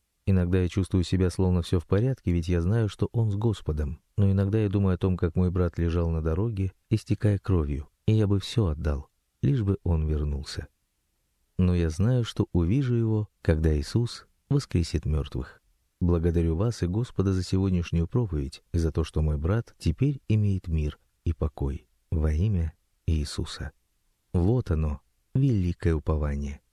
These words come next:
уверенность в том, что у него есть власть над смертью,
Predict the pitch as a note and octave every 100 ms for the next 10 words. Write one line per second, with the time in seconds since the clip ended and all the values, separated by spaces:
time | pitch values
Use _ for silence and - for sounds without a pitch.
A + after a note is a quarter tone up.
0 | _ F2 F2+ A2 F#2+ F2 - - A2 A#2
1 | - G2+ F#2+ F#2+ B2 B2+ A2 - F#2 G2+
2 | F#2 - F2 - G#2+ G2+ D2 - B1+